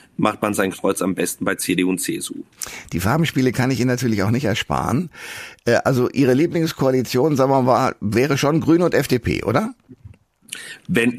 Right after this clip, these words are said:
Speaker 1: wenn ich's mir aussuchen würde, nur mit der F D P.
Speaker 2: Okay. Ähm, und würden Sie als Juniorpartner in eine GroKo noch mal einsteigen unter der S P D?
Speaker 1: Ach, also jetzt,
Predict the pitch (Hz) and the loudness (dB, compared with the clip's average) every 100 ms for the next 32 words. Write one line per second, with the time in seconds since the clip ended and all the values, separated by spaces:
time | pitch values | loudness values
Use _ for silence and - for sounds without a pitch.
0 | 117 117 113 95 92 85 113 127 120 110 | 2 2 2 2 2 4 2 2 2 4
1 | 107 101 107 143 110 - 87 87 82 92 | 4 4 2 2 0 -2 -4 -6 -6 -8
2 | 92 _ - - 127 82 - - - - | -8 _ -14 -4 -4 -4 -10 -16 -18 -16
3 | - - - 117 123 110 50 50 - - | -10 -8 0 2 2 0 -4 -10 -14 -16
4 | - 104 110 123 170 139 147 131 107 113 | -6 -2 0 2 2 2 2 0 0 2
5 | 190 240 170 123 151 160 175 147 135 120 | 4 4 2 0 0 0 0 0 0 2
6 | 120 92 135 185 160 147 147 110 147 - | 2 2 2 2 0 0 0 0 -2 0
7 | 143 151 190 180 - 139 131 95 117 - | 0 0 0 -2 -2 0 2 0 0 0
8 | 95 92 202 220 _ _ _ _ _ - | 2 0 -2 -8 _ _ _ _ _ -20
9 | - _ _ - - - - - - 95 | -20 _ _ -12 -12 -10 -14 -6 -2 4
10 | 101 87 - - | 4 4 2 0